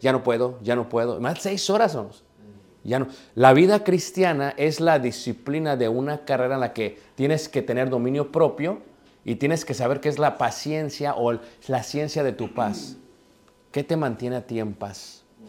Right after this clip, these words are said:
Dice, por ejemplo, ahí en Efesios cuatro, versículo doce, dice, "A fin de perfeccionar".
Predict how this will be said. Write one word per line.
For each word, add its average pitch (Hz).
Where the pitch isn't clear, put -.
Dice, 131
por 143
ejemplo, 151
ahí 135
en 120
Efesios 139
cuatro, 147
versículo 135
doce, 135
dice, 127
"A 131
fin 214
de 202
perfeccionar". 196